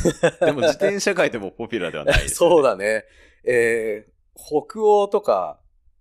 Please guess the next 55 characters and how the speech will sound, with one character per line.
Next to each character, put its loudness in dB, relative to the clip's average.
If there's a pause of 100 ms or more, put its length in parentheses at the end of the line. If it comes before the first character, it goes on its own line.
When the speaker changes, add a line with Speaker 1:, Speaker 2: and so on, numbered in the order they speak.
(260)
Speaker 2:
ま -2
あ、 2
ヨ 2
ー 4
ロ 2
ッ -8
パ -2
で -8
は、 -4 (760)
一 -6
応 -2
選 -4
手 -4
権 0
も -4
開 0
か 2
れ -2
る -10
ぐ 0
ら 0
い、 -18
Speaker 1:
お -6
ー。 -20 (400)
Speaker 2:
ま -6
あ、 - (120)
す-、 -14 (360)
盛 -6
ん？ -20 (400)
盛 -10
ん -12
で 2
は 4
な -2
い -4
だ 0
ろ -10
う -20
け -18
ど。 -14
Speaker 1:
そ -12
れ -8
も -4
し -10
か -2
し -12
て、 -4 (400)
そ -10
れ -6
こ -4
そ -8
犬 -8
ぞ -4
り -6
の -8